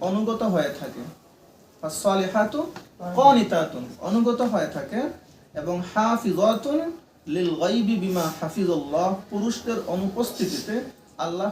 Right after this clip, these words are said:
প্রদত্ত তার অধিকারসমূহ সংরক্ষণ করে। এরপর আল্লাহ পাক বলেন,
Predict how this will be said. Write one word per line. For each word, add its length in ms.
প্রদত্ত 460
তার 240
অধিকারসমূহ 920
সংরক্ষণ 580
করে। 200
এরপর 220
আল্লাহ 300
পাক 140
বলেন, 300